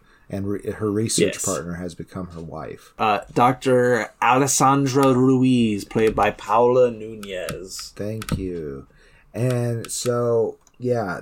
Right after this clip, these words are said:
Speaker 1: they've been married for a while, and she finds out it, this being the wife, that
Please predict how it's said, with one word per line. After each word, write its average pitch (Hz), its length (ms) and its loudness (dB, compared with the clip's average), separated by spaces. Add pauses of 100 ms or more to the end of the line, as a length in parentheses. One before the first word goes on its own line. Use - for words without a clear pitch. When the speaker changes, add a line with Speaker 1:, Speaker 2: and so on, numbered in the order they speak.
Speaker 1:
they've 110 200 -2
been 151 200 0
married 117 380 0
for - 180 -6
a 104 100 -2
while, 90 540 -6 (600)
and 98 480 -6 (140)
she - 240 0
finds 135 460 2
out 117 400 2 (420)
it, 101 220 -10
this 104 200 -4
being 98 420 -6
the 92 80 -8
wife, 90 680 -8
that 95 320 -4